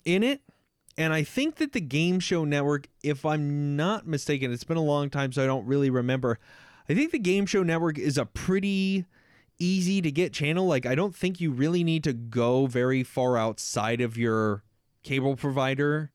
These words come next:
and pay a bunch of extra money to get access to it. So I'm wondering if maybe this isn't a way down the road that, like you said, they can premiere esports on, because it would be a big grab to get people watching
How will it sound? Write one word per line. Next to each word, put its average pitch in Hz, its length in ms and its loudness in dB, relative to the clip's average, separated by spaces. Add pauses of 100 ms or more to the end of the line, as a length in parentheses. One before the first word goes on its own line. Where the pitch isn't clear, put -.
(380)
and 117 140 -4
pay 139 160 -2
a 135 60 0
bunch 135 260 -2
of 123 80 -2
extra 127 280 -2
money 120 320 0
to 127 120 -4
get 117 180 -4
access 113 540 -4
to 180 220 0
it. 208 180 -2 (600)
So 156 320 0
I'm 190 200 0
wondering 208 320 2
if 135 200 -2
maybe 180 600 2 (840)
this 175 280 0
isn't 165 200 2
a 151 60 2
way 147 240 2
down 139 320 0
the 120 80 0
road 127 640 2 (420)
that, 123 140 -2
like 127 140 0
you 123 100 0
said, 139 200 -2
they 123 120 0
can 131 320 -4 (400)
premiere 165 680 0
esports 160 680 -2
on, 113 200 -2
because 123 280 -2
it 185 120 2
would 180 160 0
be 208 180 2
a 185 80 2
big 202 400 -4
grab 165 420 2
to 135 100 0
get 135 320 -2
people 151 400 0
watching 135 460 -2